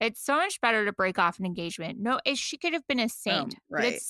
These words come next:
Speaker 1: so much better to break off an engagement if you don't wanna be with
Speaker 2: Yeah.
Speaker 1: this person. People get so
Speaker 2: Yeah.
Speaker 1: hyped over the anti-Lindsay, your, or Carl team or Lindsay team, and so do I. I'm not gonna lie, but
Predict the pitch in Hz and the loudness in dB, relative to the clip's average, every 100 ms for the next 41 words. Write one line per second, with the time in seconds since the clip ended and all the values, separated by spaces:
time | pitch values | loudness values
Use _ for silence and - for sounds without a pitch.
0 | - 247 262 262 220 214 214 202 196 214 | 0 2 2 2 0 2 0 -2 -2 -2
1 | 220 202 185 170 202 226 233 - - 208 | -2 -6 -4 -4 0 0 0 -4 -4 -4
2 | 185 185 185 175 151 95 - 170 - 175 | -2 0 0 -2 -2 -2 -4 -6 -2 0
3 | 185 285 330 370 _ - _ _ _ _ | 0 0 0 -4 _ -20 _ _ _ _
4 | 233 226 233 202 160 233 - 214 220 214 | -4 0 0 0 2 2 4 2 2 0
5 | 214 208 196 208 208 214 208 202 196 196 | 0 2 2 0 0 0 0 0 0 0
6 | 190 190 - 202 190 190 - 190 180 180 | 0 0 -2 -4 -4 -4 -4 -4 -4 -4
7 | - - 247 233 226 - 226 208 202 196 | -10 0 4 4 4 2 2 2 2 -2
8 | 175 226 - 220 226 226 254 226 202 190 | -6 -8 -4 -2 -2 -2 2 2 0 -4
9 | - 233 202 196 170 180 214 220 208 208 | -2 0 2 2 2 2 -2 -4 -4 -2
10 | 202 185 196 175 - 202 202 190 | -2 0 0 0 -4 -4 -2 -2